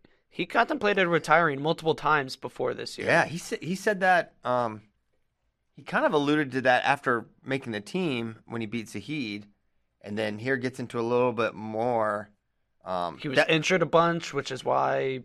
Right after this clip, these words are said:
Speaker 1: probably he wasn't wrestling as much. And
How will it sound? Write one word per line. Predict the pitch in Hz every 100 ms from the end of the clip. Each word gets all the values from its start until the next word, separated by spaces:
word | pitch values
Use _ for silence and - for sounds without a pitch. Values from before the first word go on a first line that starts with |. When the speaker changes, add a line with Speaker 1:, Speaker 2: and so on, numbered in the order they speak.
| -
Speaker 1:
probably | - 131 135 127 127
he | 123
wasn't | 123 -
wrestling | 131 135 - 147 143 131 _ _ _ _
as | - 139 151
much. | 143 143 - - _ _ _ _ _ _ _ _ _ _ _
And | - 117 117